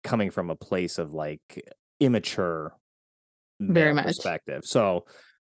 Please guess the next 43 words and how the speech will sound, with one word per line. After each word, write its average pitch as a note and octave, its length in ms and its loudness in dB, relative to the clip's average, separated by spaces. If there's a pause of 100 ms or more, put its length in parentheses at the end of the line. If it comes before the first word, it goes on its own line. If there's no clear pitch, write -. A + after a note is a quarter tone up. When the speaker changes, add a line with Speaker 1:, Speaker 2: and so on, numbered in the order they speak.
Speaker 1:
that's G#2+ 220 2
why G2+ 140 2
I'm F#2 100 -4
like, F2 180 -4
"Okay, F#2 240 0
I F2 60 0
see A2+ 320 4
it F2+ 100 0
being, F2+ 220 -2
like, D#2+ 200 -6
P G2 140 -4
G F2 140 -6
thirteen A#2+ 480 0
and F#2 100 0
being F2 360 -4
geared F2 460 -2
towards E2+ 680 -4
that F2 240 -4
audience," F#2+ 480 0
and F2 60 -6
that's - 100 -8
probably G2 380 0
why F2+ 160 0
the E2+ 100 -4
cartoon F#2 560 -6
came E2+ 440 -8
right E2 220 -4
after E2+ 300 -4
that. E2 340 -4 (160)
And E2 220 -6
I D#2+ 60 -8
think D3+ 160 -8
it G3 60 -2
was - 140 -6
a - 40 -8
C - 260 -6
B F2+ 160 -2
S F2+ 140 -2
show. C#3 380 2 (440)
So F#2 500 2 (120)
it's G#2+ 220 -2
like F#2 180 -4
you're, F#2 300 -2